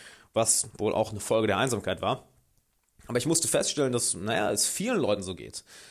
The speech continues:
Gern wird dabei darauf verwiesen, dass Social Media uns nicht sozialer macht, sondern das genaue Gegenteil hervorruft. Dass es einsamer macht und oberflächlicher macht, doch das stimmt nicht. Social Media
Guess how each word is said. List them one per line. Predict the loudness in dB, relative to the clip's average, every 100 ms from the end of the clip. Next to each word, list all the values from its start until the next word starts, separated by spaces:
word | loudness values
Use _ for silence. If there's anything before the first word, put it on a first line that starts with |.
| -20 -4
Gern | 4 6 6 4
wird | 4
dabei | 4 4
darauf | 2 0
verwiesen, | -2 -4 -4
dass | -2 0
Social | 2 0 -2
Media | -2 -4
uns | -4
nicht | -2 -2
sozialer | -2 0 2 2
macht, | 2 0 0
sondern | 0 2
das | 0
genaue | 0 -2
Gegenteil | 0 -2 0 -2
hervorruft. | -2 -4 -4 -8 -10 -12 -20 -20 -10
Dass | -2
es | 0
einsamer | 2 4 4 4 4
macht | 4 4 2
und | -2 2
oberflächlicher | 2 2 -2 0 0
macht, | 0 -2 0
doch | -2 -2 -14 -20 -20 -20 -20 -20 -20 _ _ -2
das | 2
stimmt | 2 2
nicht. | -2 -14 _ -6
Social | 2 4 4
Media | 4 4 2